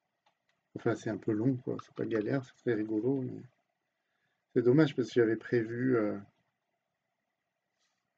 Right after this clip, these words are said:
il y avait l'école Steiner, euh, de Toulouse, là, qui, qui faisait son vide-grenier, je serais bien allé interviewer les gens.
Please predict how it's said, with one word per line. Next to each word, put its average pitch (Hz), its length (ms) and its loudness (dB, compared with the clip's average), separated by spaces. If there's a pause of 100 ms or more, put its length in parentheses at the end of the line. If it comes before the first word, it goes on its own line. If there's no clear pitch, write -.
(480)
il - 40 2
y - 20 4
avait 113 120 0
l'école 113 400 0
Steiner, 120 680 2
euh, 104 160 -2
de 104 120 -4
Toulouse, 123 500 -2
là, 101 240 0
qui, - 320 -20 (1000)
qui - 120 -6
faisait 110 180 -4
son 110 200 -6
vide-grenier, 110 680 -2
je 120 100 -4
serais - 180 -4
bien 113 200 0
allé 110 240 2
interviewer 110 520 -2
les 110 160 2
gens. 113 200 -2